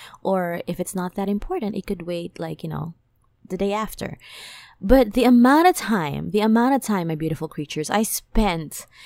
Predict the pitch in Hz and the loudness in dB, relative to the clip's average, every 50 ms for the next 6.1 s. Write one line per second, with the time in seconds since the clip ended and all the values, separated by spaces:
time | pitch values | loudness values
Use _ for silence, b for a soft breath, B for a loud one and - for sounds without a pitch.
0 | B B B B B B B - - - - - 226 247 277 285 - - - - | B B B B B B B -6 -4 -4 0 2 4 4 4 4 2 -2 -4 -2
1 | 190 175 165 156 - - 151 135 135 135 - - - - - - 160 147 143 143 | -2 -2 -2 -2 -4 -6 -6 -8 -8 -8 -10 -14 -18 -20 -14 -10 -6 -6 -6 -6
2 | 165 165 156 - 143 - - - - - - - - 226 247 254 262 277 262 - | -6 -8 -10 -10 -12 -16 -14 -14 -12 -10 -10 -6 0 4 4 6 6 4 2 0
3 | - 208 180 170 - 170 151 147 - - 156 - 160 156 156 156 156 - - 180 | -2 -2 -2 -2 -4 -6 -6 -6 -4 -6 -6 -6 -6 -8 -6 -8 -8 -8 -6 -4
4 | 175 185 185 - - 151 143 - - - - - - 190 196 196 190 - 208 202 | -4 -4 -4 -6 -6 -8 -8 -8 -10 -14 -12 -6 -4 -2 -2 -2 0 0 0 0
5 | 196 196 196 196 B B B B B B B B B - 170 165 160 160 156 156 | 0 -2 -6 -8 B B B B B B B B B -4 -4 -4 -4 -4 -6 -6
6 | 151 160 | -8 -10